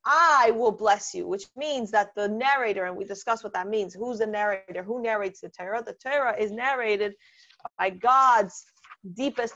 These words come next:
essence. God's deepest essence, Atzmos U'Mahos Ein Sof, is talking about what Havaya tells Moshe, right? So Moshe lives in our world. So this is the narrator standing, so to speak, not literally, but standing, so to speak, above.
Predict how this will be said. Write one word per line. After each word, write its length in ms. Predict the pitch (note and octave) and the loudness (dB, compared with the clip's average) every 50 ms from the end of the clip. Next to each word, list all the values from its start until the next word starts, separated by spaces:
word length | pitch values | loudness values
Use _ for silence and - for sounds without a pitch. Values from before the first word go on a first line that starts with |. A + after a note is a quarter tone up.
| - - | -4 -4
essence. 680 | F#3 F3+ F3+ - G#3+ A#3 C4 D4 C#4+ B3+ - - _ _ _ _ _ _ _ _ _ - - - - | -4 -4 -4 -2 -2 0 0 0 -4 -8 -12 -20 _ _ _ _ _ _ _ _ _ -12 -12 -2 2
God's 260 | B3 C4 C4 A#3+ G#3 | 4 6 6 4 2
deepest 320 | - C4 A3+ - A3+ A3+ A#3+ | -4 -6 -2 -2 -2 0 2
essence, 300 | A#3 B3+ B3 G#3+ G3 F#3+ - | 0 0 0 -2 -6 -2 2
Atzmos 340 | B3 B3+ B3+ - A3 G#3+ - | 2 2 2 0 -8 -10 -8
U'Mahos 320 | G#3 G3+ G#3 A3+ A#3 A#3 | -8 -6 -4 -4 -4 -4
Ein 140 | C4 B3+ B3+ | -6 -8 -8
Sof, 260 | - - D#4 C#4+ A#3+ | 0 2 2 2 2
is 120 | A#3 A3+ _ | 0 -6 _
talking 300 | - C#4+ C#4 C#4 - B3+ | 2 0 0 2 -2 -6
about 280 | B3 A3+ A#3 A3 G3+ A3 | 0 2 4 4 4 6
what 180 | A#3+ C4 A#3 A3+ | 4 2 2 2
Havaya 840 | A3 A#3+ A#3+ A#3 A3 G3+ A#3 C4 C#4 C4+ C4+ C4 A#3 G#3+ G#3 G#3+ - _ _ _ _ _ _ | -2 2 2 2 2 4 4 6 6 6 6 6 6 6 6 6 4 _ _ _ _ _ _
tells 480 | - B3 B3+ B3 B3 A#3 A3 G#3 - _ _ _ _ - | 4 6 6 8 8 6 4 2 -2 _ _ _ _ -8
Moshe, 460 | G#3 A3 A#3 A#3 A3+ - - - - - - _ _ - G3+ | 0 4 4 4 4 2 -2 -12 -12 -14 -14 _ _ 0 0
right? 180 | G#3 A3 G#3+ | 0 0 0
So 100 | - G#3 | -2 -4
Moshe 440 | G3+ G#3+ A3 A3 A3+ G#3+ A3 A3 A3 | -4 -4 -4 -2 -4 -4 -4 -2 2
lives 200 | A3 A3 G3+ G3 | 2 2 2 2
in 80 | F#3+ F#3+ | -2 2
our 180 | F#3+ G#3 G#3 | 4 4 4
world. 380 | G#3+ A3+ B3+ D4 D#4 E4+ E4+ E4+ _ _ _ _ _ | 4 4 6 6 6 6 4 2 _ _ _ _ _
So 300 | _ - A3 A3 G#3+ G#3+ - _ _ _ _ | _ 0 2 2 2 2 -2 _ _ _ _
this 400 | G#3+ G#3+ A3+ D#4 E4+ D#4+ - - | -12 -2 0 2 2 2 0 -4
is 120 | C4+ A#3+ G#3+ | -8 -2 -2
the 100 | A#3 A3+ | 0 0
narrator 600 | A3 G#3 G3+ G3 G3 G3+ G3+ G3+ G#3+ A#3 B3+ C4 | 2 4 4 4 6 6 6 4 4 2 0 0
standing, 580 | - - _ _ - B3+ A#3+ A#3 A3+ G#3 G3+ | -2 -10 _ _ 2 2 2 4 4 0 -2
so 180 | F#3+ - A3+ G#3 | -2 -4 -4 -4
to 80 | G#3 | -4
speak, 320 | G3+ - - G#3 G3 F#3+ _ _ _ _ _ G3+ | -6 -8 -8 -8 -8 -8 _ _ _ _ _ -8
not 200 | G3+ F#3+ - - | -8 -6 -6 -6
literally, 360 | G3+ G3 G3 G3 F#3+ F#3+ F#3 | -4 -4 -2 -2 -2 -2 -4
but 160 | - F#3+ _ | -6 -10 _
standing, 280 | - A#3+ A3+ A3 G#3 G3+ | -4 -4 -2 -2 -2 -4
so 120 | A3 G#3 | -6 -8
to 80 | G3 G3 | -8 -8
speak, 180 | - G3+ F#3+ - | -10 -12 -6 -6
above. 400 | E3+ E3 F3 F3 F#3+ A3+ D4 D4+ | -6 -2 0 2 4 4 2 2